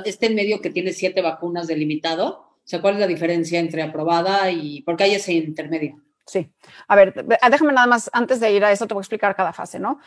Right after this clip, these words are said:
Speaker 2: Entonces, está, primero está la preclínica, que son los animales, ¿no?
Speaker 1: Ujú.
Speaker 2: Es que ya todos en este año nos hemos vuelto expertos, seguramente muchos que nos están escuchando ya conocen estos pasos de memoria,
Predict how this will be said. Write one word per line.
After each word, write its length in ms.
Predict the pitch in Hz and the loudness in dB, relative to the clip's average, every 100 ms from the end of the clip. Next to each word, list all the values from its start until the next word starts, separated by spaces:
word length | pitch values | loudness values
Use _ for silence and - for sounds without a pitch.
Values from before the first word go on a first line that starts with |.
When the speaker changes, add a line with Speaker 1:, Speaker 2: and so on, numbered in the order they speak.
| _ | _
Speaker 2:
Entonces, 300 | _ 226 247 | _ 4 4
está, 200 | 262 285 | 6 4
primero 280 | 277 302 415 | 6 4 4
está 120 | - | 4
la 120 | 330 | 4
preclínica, 480 | - 247 240 240 233 | 2 0 0 0 -2
que 100 | 214 | -2
son 160 | 202 196 | -4 -4
los 140 | 202 | -4
animales, 640 | 196 185 185 175 170 - - - | -6 -4 -4 -6 -10 -20 -16 -6
¿no? 120 | 240 480 _ _ _ 160 | -6 -6 _ _ _ -20
Speaker 1:
Ujú. 100 | 156 | -8
Speaker 2:
Es 100 | 226 | 0
que 100 | 294 | 4
ya 160 | 277 277 | 6 6
todos 320 | 294 294 339 285 | 8 8 8 4
en 100 | 262 | 2
este 160 | 285 | 4
año 200 | 285 269 | 4 2
nos 100 | 254 | -2
hemos 160 | 247 254 | -2 0
vuelto 540 | 247 254 262 254 - _ _ _ | 0 2 4 4 0 _ _ _
expertos, 580 | - - - 262 262 285 | -6 -6 2 4 4 2
seguramente 420 | 240 233 240 240 | 2 0 0 -2
muchos 220 | 233 226 240 | -6 -8 -8
que 80 | |
nos 100 | 196 | -8
están 120 | 185 214 | -6 -8
escuchando 280 | - 196 | -6 -2
ya 120 | 208 196 | 0 2
conocen 440 | 208 220 240 214 | 2 2 0 -4
estos 240 | 190 202 | -4 -6
pasos 800 | - 196 196 226 - - - - | -2 -2 0 -2 -2 -12 -20 -10
de 140 | 190 202 | 2 4
memoria, 520 | 196 208 233 262 | 4 2 4 4